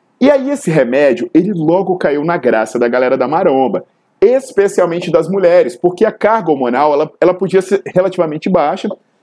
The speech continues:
sem necessidade de injeção. Então, assim, a mulher já libera pouquíssima testosterona. Então, ela fica, ela tinha muito medo, né, antigamente,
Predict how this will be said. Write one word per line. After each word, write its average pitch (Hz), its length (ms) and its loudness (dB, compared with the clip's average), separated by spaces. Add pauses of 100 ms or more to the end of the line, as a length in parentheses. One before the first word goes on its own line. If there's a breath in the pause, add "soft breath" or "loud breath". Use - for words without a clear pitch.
(120)
sem 226 180 2
necessidade 208 440 0
de 175 60 -4
injeção. 202 500 0
Então, 196 180 0
assim, 185 380 0 (880)
a 196 100 0
mulher 240 200 2
já 240 120 2
libera 214 260 0
pouquíssima 214 580 0
testosterona. 180 880 2
Então, 208 220 2
ela 262 100 2
fica, 254 220 -2
ela 202 220 0
tinha 277 200 -2
muito 185 280 0
medo, 135 420 4
né, 113 140 2
antigamente, 151 840 -2